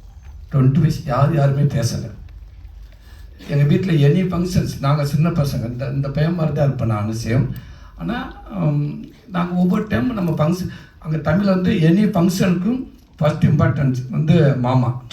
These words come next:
அவங்களுக்கு தான் முக்கியத்துவம் கொடுப்பாங்க, அவங்களுக்கு தான். So, எல்லாத்துலயும் பார்க்குற மாமாமா, மாமா வரமாட்டாரு, மாமா வரமாட்டாரு, மாமா வரமாட்டாரு. ஒய்,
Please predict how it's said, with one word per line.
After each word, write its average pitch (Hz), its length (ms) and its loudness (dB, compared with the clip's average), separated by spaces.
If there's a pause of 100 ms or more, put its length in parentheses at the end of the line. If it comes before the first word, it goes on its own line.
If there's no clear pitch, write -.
(240)
அவங்களுக்கு 143 360 4
தான் 147 100 4
முக்கியத்துவம் 143 420 4
கொடுப்பாங்க, 113 280 -2
அவங்களுக்கு 120 420 -6
தான். - 240 -2 (460)
So, 214 160 -4
எல்லாத்துலயும் 208 560 0
பார்க்குற 196 340 -2
மாமாமா, 170 460 0
மாமா 151 320 -2
வரமாட்டாரு, 120 800 -2 (540)
மாமா 127 400 0
வரமாட்டாரு, 120 680 -2 (500)
மாமா 123 360 0
வரமாட்டாரு. 131 500 -4
ஒய், 143 320 -6